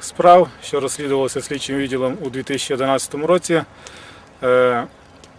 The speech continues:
марихуану, гашиш та опій, е, за незаконне поводження, з яким троє громадян України, мешканці Закарпатської області, були засуджені до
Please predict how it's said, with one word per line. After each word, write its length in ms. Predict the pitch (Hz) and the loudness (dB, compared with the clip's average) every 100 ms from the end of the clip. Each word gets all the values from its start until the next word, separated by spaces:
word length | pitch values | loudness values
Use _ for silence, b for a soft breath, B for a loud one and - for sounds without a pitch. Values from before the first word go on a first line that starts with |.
| - | -14
марихуану, 600 | 156 151 151 180 185 180 | -2 0 2 6 6 4
гашиш 420 | 135 147 - 165 - | 0 -2 2 0 2
та 240 | 143 127 - | 0 0 2
опій, 420 | 185 175 185 180 156 B B B B B - - | 0 2 0 -2 -6 B B B B B -20 -8
е, 320 | 135 131 127 | -2 0 0
за 600 | 120 127 143 139 135 131 127 - | 0 2 6 8 6 4 -2 -8
незаконне 500 | 147 139 147 165 156 | -8 -4 2 2 2
поводження, 480 | 151 160 180 151 160 | 2 2 4 2 0
з 60 | 139 | 0
яким 420 | 143 156 147 135 - - - - - | 0 2 2 -2 -10 -16 -20 -20 -4
троє 380 | 151 151 143 127 | 2 4 4 2
громадян 520 | 131 131 127 131 127 | 0 -2 0 0 0
України, 540 | 117 143 175 185 165 120 - - - 139 | -4 -2 0 2 0 -2 -16 -20 -18 -2
мешканці 640 | 135 131 135 123 - 120 117 - 135 | 0 0 -4 -8 -8 -8 -8 -14 -10
Закарпатської 560 | 123 123 123 135 - 202 | -8 -6 0 0 0 0
області, 260 | 175 - | 0 -2
були 220 | 135 156 175 | -4 0 0
засуджені 560 | 135 - 156 143 139 | -2 -6 -6 -4 -6
до 260 | 117 135 | 0 0